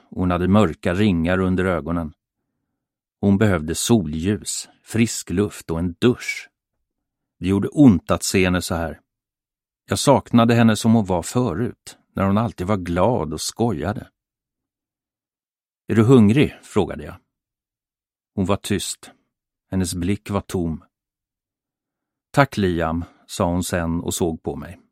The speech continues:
"Det är okej." "Säg till om du vill ha något", sa jag. Sen gick jag ut ur rummet. I köket stod pappa och lagade mat. Jag hälsade och satte mig vid bordet.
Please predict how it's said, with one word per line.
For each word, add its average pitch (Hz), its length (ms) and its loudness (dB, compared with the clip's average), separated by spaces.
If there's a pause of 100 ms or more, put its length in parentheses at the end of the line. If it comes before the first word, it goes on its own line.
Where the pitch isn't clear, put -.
(180)
"Det 107 100 -2
är 120 60 4
okej." 101 500 -2 (1400)
"Säg 123 200 0
till 147 220 4
om 151 100 6
du 123 80 6
vill 113 100 2
ha 131 180 4
något", 82 380 -4 (100)
sa - 180 -2
jag. 76 260 -8 (1040)
Sen 92 180 -4
gick 92 180 -6
jag 95 100 2
ut 82 180 -6
ur 98 60 0
rummet. 78 480 -6 (1700)
I 104 80 -2
köket 101 440 2
stod - 280 -2
pappa 104 400 -2
och 101 80 0
lagade 98 280 0
mat. - 500 -6 (880)
Jag 98 120 -2
hälsade 98 600 2
och - 120 -6
satte 98 280 -2
mig 82 160 -2
vid 87 180 -4
bordet. 80 480 -10